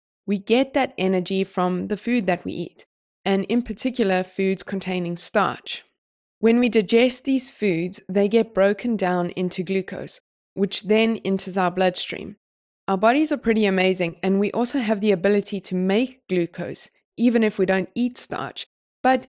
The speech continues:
eating starch is more enjoyable than not, so eat starch. Now, in order for it to be used as energy, glucose needs to get from our bloodstream into our cells. It does this with the help of insulin.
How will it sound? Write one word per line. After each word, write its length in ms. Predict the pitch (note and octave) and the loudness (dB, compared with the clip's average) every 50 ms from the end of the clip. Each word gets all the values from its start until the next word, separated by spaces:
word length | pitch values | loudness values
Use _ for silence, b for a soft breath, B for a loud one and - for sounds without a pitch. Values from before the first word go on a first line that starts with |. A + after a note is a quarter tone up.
| _ _ _ - | _ _ _ 0
eating 240 | B3+ B3+ B3+ A#3+ | 0 2 2 2
starch 360 | A3+ - - G3+ G3 G3 G3 G#3 | 0 0 2 2 2 2 2 2
is 180 | G3 G3 F3 F#3 | 0 0 0 0
more 240 | G3+ G3+ G3 F#3+ | 0 2 2 2
enjoyable 560 | F#3 F3+ E3+ F3 F3 F3 F3 E3+ F3 E3+ E3+ D#3+ | 0 0 0 2 4 4 4 2 2 -2 -2 -2
than 180 | F3 E3+ E3+ | -4 -4 -4
not, 360 | E3+ - - - - - - - | -4 -6 -8 -12 -16 -18 -20 -18
so 400 | - - - G3 F#3+ F#3 F#3 F3+ _ _ _ _ _ _ _ _ _ - | -16 -10 -6 -4 -4 -4 -6 -8 _ _ _ _ _ _ _ _ _ -10
eat 180 | - G3 F#3 - | -8 -8 -8 -8
starch. 500 | - - - - - - - - - _ _ _ _ _ _ _ _ _ _ _ _ _ - | -8 -8 -8 -10 -10 -12 -14 -16 -16 _ _ _ _ _ _ _ _ _ _ _ _ _ -4
Now, 240 | - A3 G#3+ G#3 - - | -2 0 0 0 -2 0
in 140 | - G#3 - - | 0 0 0 2
order 260 | - B3 C#4 D#4 E4 D#4 | 4 4 6 6 4 2
for 240 | - - G#3+ G#3+ | 0 0 2 2
it 140 | G#3 G#3 G#3 - | 2 2 0 -2
to 80 | - | -6
be 80 | F#3+ G#3+ | -4 -4
used 420 | G3 F3 F3 G3+ G#3 A3+ G#3+ - | -2 -2 0 0 0 0 0 -2
as 160 | G#3 F#3 G3 - - | -4 -6 -6 -6 -4
energy, 560 | G3+ G3 G3+ G3+ G3+ - - F#3+ F#3 G3 - _ _ _ _ _ _ - | -2 0 2 0 0 -2 -4 -6 -6 -8 -10 _ _ _ _ _ _ -4
glucose 480 | F3 G3+ A#3 A#3 A#3+ B3 A#3+ A#3+ A#3 - | 0 0 0 0 2 0 0 0 -2 -2
needs 460 | G3+ G3 G3+ G#3 G3+ G3+ F#3+ - - | 0 2 2 2 2 0 -2 -4 -6
to 120 | - G#3 | -6 -6
get 380 | F3 - G#3 G3+ G3+ G3 G3 - _ _ - | -2 2 2 2 2 2 -2 -6 _ _ -20
from 340 | - - - G#3+ A3 A3+ | -16 -4 0 0 2 4
our 140 | A#3+ A#3 G#3+ | 2 2 2
bloodstream 640 | F3+ F#3+ F#3 F#3 F3+ - - - F#3+ F3+ F3+ F3 F#3+ - - | 2 2 2 2 2 -2 -6 -4 -2 -2 -2 -2 -4 -6 -4
into 280 | - G3 F#3+ - - F#3 | -4 -4 -4 -2 -4 -4
our 140 | F3 F3 F3 | -4 -4 -4
cells. 480 | - - - E3 - F#2+ A2 - - _ _ _ _ _ _ _ _ _ _ - | -4 -6 -6 -6 -6 -6 -10 -16 -18 _ _ _ _ _ _ _ _ _ _ -10
It 140 | F#3+ F3+ - | -10 -4 0
does 260 | G#3+ G#3+ A#3 A3+ A3+ | 2 2 2 0 0
this 300 | - G#3 G#3+ G#3+ - - | -2 -2 -2 -2 -4 -4
with 140 | F#3 F#3+ F#3 | -6 -6 -4
the 80 | F#3 F3+ | -4 -4
help 260 | F3 F#3+ F#3 F#3 - | -2 -2 -2 -2 -2
of 160 | F#3 F3 - | -6 -6 -4
insulin. 500 | - G3 F#3+ F#3 - F#3+ - - G3 A#3+ | -4 -4 -2 -2 -4 -6 -6 -8 -10 -12